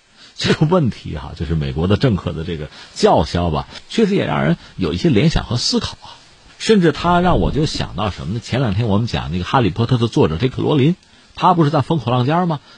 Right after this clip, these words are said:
他是反跨性别的，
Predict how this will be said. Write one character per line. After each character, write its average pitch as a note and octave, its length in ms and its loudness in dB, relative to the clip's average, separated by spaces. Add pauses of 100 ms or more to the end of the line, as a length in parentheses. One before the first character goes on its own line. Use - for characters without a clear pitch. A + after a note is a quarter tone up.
(120)
他 F#3 220 2
是 C#3+ 240 0 (200)
反 E2 760 0 (640)
跨 D3 180 2
性 A2 220 4
别 E2 160 2
的， E2+ 100 -4